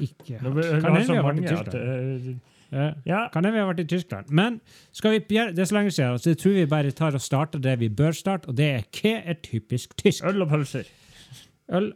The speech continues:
Speaker 1: og pølser. Det er, eh, ikke humor.
Speaker 2: <laughs>
Speaker 1: Ikke humor. De eier ikke humor.
Speaker 2: Eh,
Speaker 1: Eh,
Speaker 2: nazist-, na-,
Speaker 1: nazisme.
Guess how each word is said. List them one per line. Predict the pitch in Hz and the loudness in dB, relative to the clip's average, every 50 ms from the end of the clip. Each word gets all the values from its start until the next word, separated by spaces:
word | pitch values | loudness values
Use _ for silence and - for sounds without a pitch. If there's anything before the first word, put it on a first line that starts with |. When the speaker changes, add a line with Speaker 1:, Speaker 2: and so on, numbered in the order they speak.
| - - | -6 -6
Speaker 1:
og | 175 151 | -6 -4
pølser. | - 139 127 120 - - - 123 110 - - - 147 120 | -2 -2 -2 -2 -4 -4 -4 -4 -4 -4 -6 -8 -6 -2
Det | - 143 | 0 2
er, | 151 170 175 - - _ | 2 2 0 -4 -6 _
eh, | 139 127 131 135 139 - - - | -2 0 2 0 0 -2 -2 -2
ikke | 190 - - _ - 233 165 131 | -2 -2 -2 _ 0 2 2 4
humor. | 156 170 175 180 226 262 254 - - 165 - 147 | 2 2 2 0 -2 -4 -6 -8 -12 -8 -8 -8
Speaker 2:
<laughs> | - - _ 165 156 | -8 -6 _ -4 -2
Speaker 1:
Ikke | 175 160 165 _ _ 190 165 | -2 -2 -2 _ _ 0 2
humor. | 143 147 165 180 214 233 220 - | 2 2 2 0 -2 -4 -6 -8
De | 175 143 139 156 | -8 -6 -6 -4
eier | 170 165 165 170 175 175 156 | -2 0 0 0 0 0 -2
ikke | 156 160 139 135 | 0 0 0 2
humor. | 147 165 208 247 - - - 127 127 - - - - - - - - - _ - | 2 0 0 -4 -4 -6 -12 -16 -16 -18 -20 -20 -20 -20 -20 -20 -20 -20 _ -12
Speaker 2:
Eh, | 120 117 | -6 -2
Speaker 1:
Eh, | 123 127 127 127 127 127 131 123 | 0 2 2 2 2 2 4 4
Speaker 2:
nazist-, | 120 120 117 113 117 - 120 - - - - - _ _ _ | 4 2 2 0 0 0 -2 -4 -8 -10 -14 -18 _ _ _
na-, | - 117 113 120 110 - - - - - - - _ _ _ _ _ - - | -10 -8 -8 -10 -12 -14 -16 -20 -20 -20 -20 -20 _ _ _ _ _ -4 2
Speaker 1:
nazisme. | 135 135 147 160 147 - - 180 180 - - - - - 202 214 202 | 4 4 4 4 2 2 2 2 2 2 -2 -6 -4 0 2 2 2